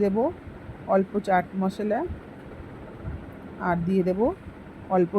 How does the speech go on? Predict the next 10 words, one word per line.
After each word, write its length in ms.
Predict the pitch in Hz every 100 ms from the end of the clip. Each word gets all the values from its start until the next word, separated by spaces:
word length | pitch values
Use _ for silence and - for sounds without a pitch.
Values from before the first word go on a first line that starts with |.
| 202
লঙ্কার 380 | 180 180 196 196
গুঁড়ো, 220 | 196 214 330 - - - - - - - - - - - 185
আর 80 | 170 170
দিয়ে 140 | 190 175
দেব 140 | 180 226 330 294 - 175
অল্প 200 | 175 165 233 415 - - -
হলুদ 260 | 185 160 147
গুঁড়ো, 220 | 147 117 95 - - - - - - - - - - - - - - - - - - - - - - - - - - - - - - - - - - - - - - - - - 190
দিয়ে 160 | 233 247
দিচ্ছি 240 | 269 -